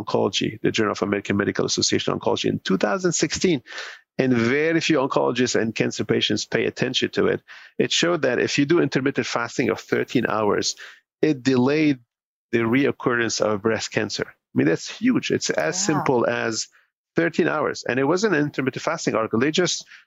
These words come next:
Speaker 1: they just were looking at, and it was thousands and thousands of women with breast cancer. They just looked at a posteriori,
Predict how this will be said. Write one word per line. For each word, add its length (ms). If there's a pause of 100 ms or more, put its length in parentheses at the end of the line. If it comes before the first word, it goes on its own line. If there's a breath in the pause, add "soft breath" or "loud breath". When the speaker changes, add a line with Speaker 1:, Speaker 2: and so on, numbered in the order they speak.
Speaker 1:
they 80
just 220
were 120
looking 380
at, 160 (560)
and 140
it 60
was 160
thousands 520
and 140
thousands 340
of 140
women 220
with 80
breast 220
cancer. 260
They 60
just 240
looked 220
at 340 (200)
a 80
posteriori, 960